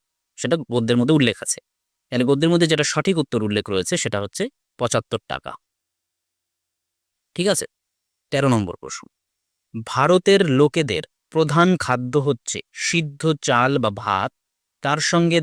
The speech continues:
ডাল আর তার উপর এক খামচা ঘি। মন্তব্যটির বক্তা পেলসেরসের্থ জাতি ও পেশায় ছিলেন কোনটি? চারটি অপশন রয়েছে, তোমরা দেখে নাও এবং সেই অনুযায়ী কিন্তু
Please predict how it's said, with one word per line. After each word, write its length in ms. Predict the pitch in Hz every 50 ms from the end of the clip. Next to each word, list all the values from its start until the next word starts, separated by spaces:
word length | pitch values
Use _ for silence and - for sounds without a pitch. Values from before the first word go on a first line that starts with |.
| 135 117
ডাল 280 | 123 120 127 139 147 165 175 - _ _ - 123 123
আর 220 | 107 101 117 160 - - _ _
তার 220 | - 135 131 139 143
উপর 240 | 143 143 - 151 156 - - -
এক 160 | 120 117 - _ _
খামচা 400 | - - 131 131 131 - - 143
ঘি। 260 | 120 113 - 139 127 104 - _ _ _ _ _ _ _ _ _ _ _ _ _ -
মন্তব্যটির 680 | 127 147 170 185 170 - 202 185 180 196 180 202 175 143
বক্তা 420 | 117 139 143 - - - - 95 92 101 - _ _ _ _ _ _ -
পেলসেরসের্থ 1120 | 175 185 190 175 - - - 151 123 113 117 - - - - 151 135 117 117 117 _ _ - - _ _ _ _ _ _ _ _ _ _ _ -
জাতি 440 | 117 117 147 147 156 - - 190 196 175
ও 40 | 156
পেশায় 420 | - - 139 131 - 147 143 151 143
ছিলেন 340 | - - - 123 117 127 160 175 - -
কোনটি? 360 | - 120 107 92 - - - _ _ _ _ _ _ _ _ _ _ _ _ _ _ _ _ _ _ _ _ -
চারটি 260 | 120 110 - - 120 110
অপশন 240 | 101 - - 127 123
রয়েছে, 220 | 127 131 127 - 175
তোমরা 200 | - 123 110 107
দেখে 240 | 101 107 107 - 151
নাও 160 | 151 170 190 - _ _ _ _ _ _ 120
এবং 120 | 120 123 120
সেই 280 | - - - 170 185 196
অনুযায়ী 400 | 180 180 170 156 135 131 117 113 107
কিন্তু 240 | 110 107 98 143